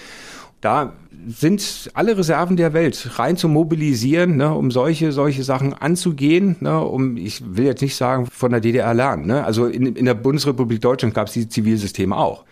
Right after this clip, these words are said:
Sie sind eben dann aber nach der Wende in der Mangelung eines tatsächlichen Feindes radikal abgebaut und, und, und, und, und minimalisiert worden.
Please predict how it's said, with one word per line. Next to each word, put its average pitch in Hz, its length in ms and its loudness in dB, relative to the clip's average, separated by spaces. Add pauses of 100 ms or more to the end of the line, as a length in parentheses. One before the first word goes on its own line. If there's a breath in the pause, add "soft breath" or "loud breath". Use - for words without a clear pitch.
(280 loud breath)
Sie 101 120 -6
sind 131 260 0
eben 104 220 0
dann 127 200 0
aber 101 220 0
nach 113 200 0
der 98 180 -2
Wende 123 200 2
in 113 100 0
der 104 100 0
Mangelung 104 340 2
eines 95 300 -2
tatsächlichen 104 480 -2
Feindes 101 420 -2 (300 loud breath)
radikal 113 640 0
abgebaut 110 640 -2
und, 104 240 -2
und, 98 180 -2
und, 98 160 -2
und, 95 200 -4
und 95 240 -2
minimalisiert 107 640 0
worden. 67 320 -6